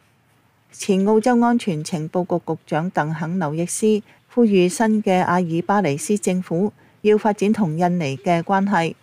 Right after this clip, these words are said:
以應付喺太平洋鄰國嘅國際事務上所面臨嘅挑戰。新任總理阿爾巴尼斯承諾，佢嘅政府將會認真對待太平洋地區嘅地緣戰略環境。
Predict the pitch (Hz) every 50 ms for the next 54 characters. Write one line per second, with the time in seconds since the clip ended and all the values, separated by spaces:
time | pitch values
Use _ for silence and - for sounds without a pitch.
0 | _ - 175 185 180 190 185 185 185 - 180 175 170 160 175 185 - 208 185 -
1 | 190 165 156 156 151 151 151 151 151 147 147 156 165 - 180 180 170 - 180 175
2 | 180 175 - 180 180 - - 185 180 180 180 - - 175 170 165 160 160 - -
3 | 165 165 160 - - - - 151 165 190 180 160 156 151 139 135 139 147 - 165
4 | 160 160 - - 196 196 - - 180 180 180 175 165 - _ _ _ _ _ _
5 | _ _ _ _ - - - 214 208 202 170 160 165 165 - 175 156 180 185 175
6 | 165 170 - - 175 180 175 175 160 165 175 - 196 196 190 165 139 147 160 -
7 | - 208 208 - 180 151 156 165 175 175 170 - _ - - - _ _ - 208
8 | 196 214 202 196 - 202 196 196 196 - - 170 190 208 - _ _ _ - -
9 | 226 220 196 175 170 170 160 160 165 - 214 202 190 196 - - 175 170 - 170
10 | 156 160 - - 175 170 - - 156 147 147 147 143 143 143 - 165 160 160 160
11 | - - 202 190 190 180 170 170 165 - 170 160 160 156 151 147 139 139 156 -
12 | 185 175 170 165 160 156 - - 143 135 135 139 - 156 143 147 165 190 202